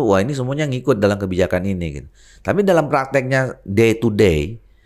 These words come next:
eh, apalagi di daerah pemilihannya masing-masing, itu banyak yang, eh, dili-, diperlihatkan bahwa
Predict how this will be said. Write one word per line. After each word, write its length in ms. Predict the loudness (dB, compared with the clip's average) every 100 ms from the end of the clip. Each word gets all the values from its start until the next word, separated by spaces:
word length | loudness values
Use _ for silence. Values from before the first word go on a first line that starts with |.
| -20 _ _
eh, 580 | -2 0 2 2 0 -2 -6 -14 -6
apalagi 400 | -2 2 2 2
di 160 | 0 2
daerah 320 | 4 2 -2
pemilihannya 480 | -4 -4 -2 -2 -4
masing-masing, 640 | -6 -8 -8 -10 -14 -14 -20 _ -6
itu 160 | -2 -2
banyak 880 | -2 -2 -4 -8 -6 -6 -6 -10 -6
yang, 480 | -4 -2 -6 -10 -16 _ _ -2
eh, 480 | 0 0 0 -2 -2
dili-, 320 | 0 0 -2
diperlihatkan 880 | -4 -2 -2 0 -2 0 -2 0 -2
bahwa 480 | -2 -2 -2 -4